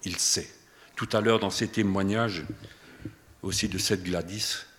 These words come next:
nous ne comprenons pas. C'est au Seigneur.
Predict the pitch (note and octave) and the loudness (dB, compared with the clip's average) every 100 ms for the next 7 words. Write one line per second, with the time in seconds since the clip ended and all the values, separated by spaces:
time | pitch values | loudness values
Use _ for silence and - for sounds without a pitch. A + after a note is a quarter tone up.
0 | _ _ _ _ - - - - - D#2 | _ _ _ _ -12 -12 -12 -16 -14 -14
1 | - - - - _ _ _ _ - - | -14 -18 -20 -20 _ _ _ _ -20 -20
2 | _ _ _ _ - A2+ - G2 - E2 | _ _ _ _ -4 -4 -4 -4 -4 -6
3 | D#2+ D2+ D2 | -8 -12 -14